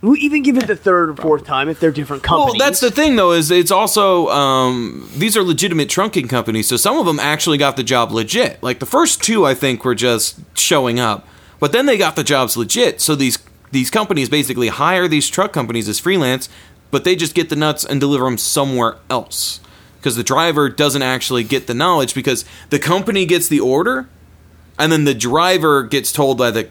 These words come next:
Speaker 2: company, which is a fake company that took two seconds to make. The real problem is how fucking easy it is to make a fake trucking company. I'm just saying we should move to California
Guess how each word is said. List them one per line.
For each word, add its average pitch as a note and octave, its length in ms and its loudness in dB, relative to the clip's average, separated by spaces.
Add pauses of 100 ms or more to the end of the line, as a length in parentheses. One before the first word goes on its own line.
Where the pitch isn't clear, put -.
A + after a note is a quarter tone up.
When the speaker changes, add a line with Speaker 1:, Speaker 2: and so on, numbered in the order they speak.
(120)
Speaker 2:
company, B2 560 -2
which B2 200 -4
is A2 60 -6
a A#2 60 -4
fake C#3+ 260 -2
company B2+ 420 -4
that A2 160 -2
took - 160 -6
two D#3 160 -4
seconds B2+ 380 -4
to A#2+ 80 -6
make. D#3+ 340 -2 (720)
The D3+ 120 0
real A#3+ 340 2
problem D3 460 0
is B2 300 0 (180)
how F#3+ 220 -4
fucking F3 360 -2
easy F3 380 0
it A#2+ 60 2
is A#2 180 0
to A#2+ 80 -4
make A#2 160 -2
a A#2+ 40 -8
fake E3+ 380 -2
trucking C3 460 -2
company. - 440 -12 (920)
I'm G3 220 0
just G3 180 2
saying F3+ 320 2
we B2+ 100 0
should B2 160 -2
move D3 220 0
to F3 60 -6
California E3 760 -2